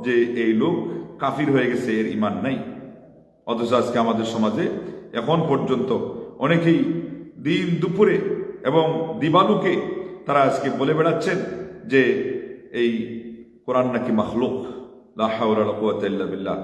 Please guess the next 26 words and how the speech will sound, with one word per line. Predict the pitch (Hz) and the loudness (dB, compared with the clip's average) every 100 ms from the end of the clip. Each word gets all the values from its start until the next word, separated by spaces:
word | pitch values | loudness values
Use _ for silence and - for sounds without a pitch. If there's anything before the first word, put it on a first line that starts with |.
| - - | -10 -2
বরং | 127 147 147 | 2 2 2
তিনি | 151 147 | -2 0
বলেছেন | 143 156 160 156 127 - - - - | 0 0 2 0 0 -6 -10 -14 -4
যে | 143 165 | 2 4
বলবে | 156 170 175 175 - - - - - | 6 4 4 2 0 -6 -8 -10 -10
যে | - | -8
কোরআন | 135 151 156 156 156 156 156 - - - - | -2 2 4 2 -2 -6 -8 -14 -20 -20 -10
মাখলুক, | 127 139 143 170 208 - - - - - - - - - | -4 -2 2 6 6 4 -2 -4 -6 -12 -16 -20 -20 -6
আমি | 123 165 165 | -4 -2 -2
আহমদুল | 143 143 147 143 | -2 -2 -2 -4
হাম্বল | 139 139 135 135 139 - - - - | -2 -2 0 0 0 -4 -8 -12 0
শপথ | 190 190 214 | 2 6 6
করে | 190 180 | 6 2
বলছি | 156 143 - 139 127 | 2 0 -2 -2 -2
যে | - 127 | -2 -2
এই | 123 | -2
লোক | 120 127 - - | 0 -2 -4 -2
কাফির। | 139 139 131 - - - | 0 0 -2 -2 -4 -4
ফতোয়াটা | 110 135 135 | 2 2 2
তিনি | 135 135 | 0 0
পরিষ্কার | 135 135 - 139 113 | -2 -2 -2 0 2
দিয়েছেন | 131 127 | 0 0
এক | 127 151 | -2 0
বাক্যে | 135 120 - 113 | -2 -2 -2 -4
যে | - | 0
কাফির। | 185 - | 0 0